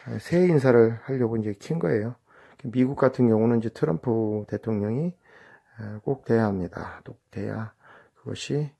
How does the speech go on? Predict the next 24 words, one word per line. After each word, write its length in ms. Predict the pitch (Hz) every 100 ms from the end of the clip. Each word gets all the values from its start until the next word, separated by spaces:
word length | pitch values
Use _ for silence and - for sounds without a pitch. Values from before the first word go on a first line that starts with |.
| _ _ _ _ _ -
예, 180 | 104 101
뭐가 260 | 104 104 107
정리가 440 | - 113 110 101
되면서 500 | 95 92 92 131 123 -
되니까요. 600 | - 110 107 113 131 143 - - - - _
다른 260 | - 123
분을 160 | 123 120
지지해서는 600 | 104 117 113 101 120 135
안 180 | 110 90
돼요. 220 | - 101 - - _ _
예, 140 | 107 98
트럼프 340 | - 117 117 104
대통령이, 680 | 117 - 120 110 117 156 165 _ _ - - _ _ -
어, 160 | 107 110
계시면서, 640 | - 101 - 110 104 107 135 - _ _ _ _ _ _ _ _ _ 110
음, 340 | 104 101 95 - _ _ _
좀 200 | - 104
정리를 480 | - 110 110 107 101
하셔야 500 | 110 - 117 147 151 _ - -
정리가 360 | - 98 95 92
됩니다. 520 | - 98 - - -
대한민국에도 680 | - 113 113 104 98 101 120
또 200 | - 107
유익하고요. 680 | 113 117 - 107 113 151